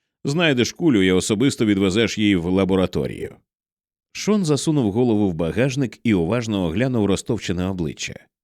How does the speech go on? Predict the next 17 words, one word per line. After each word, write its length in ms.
Судячи 440
зі 100
слідів 400
гравію, 500
хтось 320
товкмачив 600
його 220
обличчя 460
по 160
хіднику 580
поти, 540
поки 320
вже 320
не 120
було 260
чого 260
товкмачити. 920